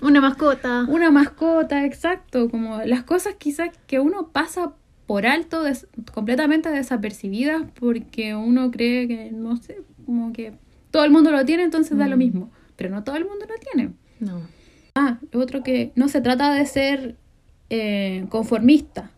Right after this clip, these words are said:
Speaker 1: Mm.
Speaker 2: Como para nada, para que no se malentienda de que, eh, soy feliz con el sol y como súper místico, me voy a ir a vivir a la montaña, no me importa nada, no quiero, <laughs> no quiero nada. No, para nada, no se trata de eso. Se trata de tener estos,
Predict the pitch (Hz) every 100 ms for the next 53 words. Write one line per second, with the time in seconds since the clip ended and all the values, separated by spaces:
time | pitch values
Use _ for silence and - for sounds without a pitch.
0 | _ _ - 214 185 180 214 208 208 226
1 | 269 247 220 208 208 208 226 240 247 233
2 | 208 196 - 240 262 262 254 240 233 214
3 | 208 - - - - - 208 196 196 220
4 | 214 226 214 220 220 202 190 - - 202
5 | 233 247 240 233 226 214 208 196 214 208
6 | 196 240 226 202 208 247 247 247 226 214
7 | 220 233 214 202 233 233 214 196 190 214
8 | 220 247 240 226 214 208 220 233 214 196
9 | 220 240 240 240 226 208 226 226 240 262
10 | 226 247 240 269 240 220 254 262 254 -
11 | - - 240 247 208 190 220 254 214 233
12 | 220 214 247 269 214 - 190 - 190 220
13 | 240 262 247 214 226 - _ _ - 202
14 | 233 285 311 269 254 247 285 247